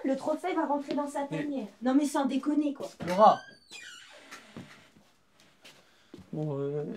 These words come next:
Speaker 2: excusez, hein, je sais pas ce qu'elle a cette semaine, elle a peut-être, euh, ses règles ou, euh
Speaker 1: J'ai eu la semaine dernière, du con.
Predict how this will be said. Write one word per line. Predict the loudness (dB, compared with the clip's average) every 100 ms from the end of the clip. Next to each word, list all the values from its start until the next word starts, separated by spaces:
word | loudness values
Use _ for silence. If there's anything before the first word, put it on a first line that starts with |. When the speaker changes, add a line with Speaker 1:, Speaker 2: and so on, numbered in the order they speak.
| -10
Speaker 2:
excusez, | -10 -10 -6 -4
hein, | -4 -6
je | -12
sais |
pas | -12
ce | -12
qu'elle | -10
a | -12
cette | -14 -10
semaine, | -6 -6 -6 -8
elle |
a | -8
peut-être, | -8 -8 -6
euh, | -6 -4 -6
ses | -8 -4
règles | 0 2 2 0
ou, | -6 -8
euh | -10 -10
Speaker 1:
J'ai | -10
eu | -10
la | -10
semaine | -12 -14 -10
dernière, | -10 -8 -8 -8 -8
du | -10
con. | -10 -10 -10